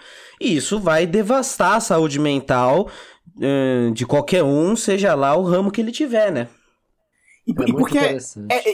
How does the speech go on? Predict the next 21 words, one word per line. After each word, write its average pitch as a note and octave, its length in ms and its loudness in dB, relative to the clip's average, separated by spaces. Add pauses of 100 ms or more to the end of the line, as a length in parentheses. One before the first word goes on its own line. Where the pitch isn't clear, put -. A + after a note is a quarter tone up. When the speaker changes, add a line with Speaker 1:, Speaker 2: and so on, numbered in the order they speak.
Speaker 2:
e, G3+ 40 -4
e G#3+ 60 0
porque - 200 0
eu A#3 40 4
acho B3+ 160 -2
que C#4+ 60 -2
a B3+ 80 2
crítica A3+ 720 -2
ao E3+ 160 2
trabalho, D3+ 680 0
ela F3 160 0
várias A#3 280 0
vezes B3+ 180 -6
vem A#3+ 160 2
na E4 100 0
forma A#3 280 -4
de - 80 -12
crítica G#3+ 260 -8
da G3+ 60 -6
pessoa G3+ 420 -4
também. C3 340 -2